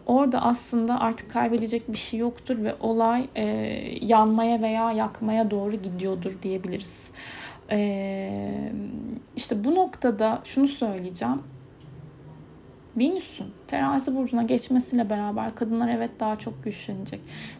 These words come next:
Burada dünyaya daha çok barış, daha çok hukuk, daha çok adalet getirebilecek eylemlere şahit olabiliriz.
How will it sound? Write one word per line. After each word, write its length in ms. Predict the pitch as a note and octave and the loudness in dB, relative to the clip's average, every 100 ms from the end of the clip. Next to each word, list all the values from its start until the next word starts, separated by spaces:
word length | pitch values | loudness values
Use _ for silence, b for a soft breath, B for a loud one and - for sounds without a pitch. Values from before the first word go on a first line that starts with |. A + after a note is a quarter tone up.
| - | 2
Burada 400 | B3 A#3 B3 B3 B B - | 2 4 2 2 B B -4
dünyaya 540 | G#3+ A#3+ B3 A#3+ A#3+ G#3+ | 4 6 8 8 6 2
daha 200 | A#3 B3+ | -2 -2
çok 380 | A#3+ - - - | -4 -8 -4 0
barış, 460 | A3+ A3+ - - A#3+ | 2 0 -4 -6 -4
daha 160 | G#3+ A3+ | -4 -4
çok 240 | A3 A3 - | -4 -8 -8
hukuk, 400 | A3+ - G#3+ - | -8 -6 -8 -6
daha 200 | G#3+ A3+ | -4 -4
çok 160 | - A3 - | -8 -10 -6
adalet 600 | A3 G3+ G#3 G#3 G#3 G#3 - | -4 -2 -2 -2 -2 -4 -6
getirebilecek 680 | G#3 - G#3 G#2 - - - | -6 -6 -4 -4 -6 -10 -4
eylemlere 1300 | A3 G#3+ A3 G#3 G#3 G#3+ A3 - - G#3 G#3 A3 - | -2 0 -2 -2 -2 -2 -6 -10 -10 -6 0 0 -2
şahit 440 | - G#3 G#3 G#3+ | -4 -2 -2 -4
olabiliriz. 500 | G#3+ G3+ G3+ G3 F3+ | -4 -6 -4 -6 -8